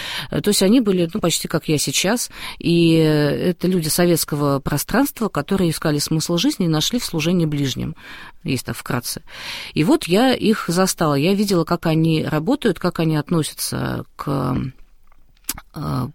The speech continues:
пациентам. Я сама, э, не была в тот момент человеком даже церковным, хотя меня там и крестили насильно, и как-то я там ходила куда-то.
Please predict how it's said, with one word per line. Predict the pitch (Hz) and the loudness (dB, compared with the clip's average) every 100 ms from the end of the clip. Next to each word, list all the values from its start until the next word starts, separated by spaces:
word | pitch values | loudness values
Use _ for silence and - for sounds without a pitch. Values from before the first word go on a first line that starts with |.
| _ | _
пациентам. | 165 - 202 294 220 214 - - - - - | -6 0 2 2 2 -4 -8 -16 -14 -14 -6
Я | 151 160 196 | 0 4 4
сама, | - 180 185 160 131 - - | 4 4 4 2 0 -4 -12
э, | - 147 143 139 131 127 - - - | -8 -4 -2 -2 -4 -6 -12 -20 -18
не | - - - 170 165 170 175 190 | -16 -8 0 2 4 6 6 4
была | 185 220 180 | 4 4 2
в | |
тот | - 156 | 0 0
момент | 175 180 - - | 2 2 -2 -6
человеком | - - 170 170 | -2 0 0 0
даже | 165 156 | 0 0
церковным, | - 185 - 226 147 127 | -2 -4 2 2 4 0
хотя | 123 143 - | -2 -4 0
меня | 151 143 | 0 0
там | - 139 | -2 -4
и | 139 | -4
крестили | 139 - 254 247 | -6 0 2 4
насильно, | 214 175 - 190 160 151 | 4 2 2 0 0 -2
и | |
как-то | 135 147 - | -2 -4 -2
я | 143 135 | -4 -2
там | 131 123 117 - | -4 -4 -6 -10
ходила | - 135 185 233 | -6 -2 0 0
куда-то. | 196 170 165 - | 0 -2 -4 -4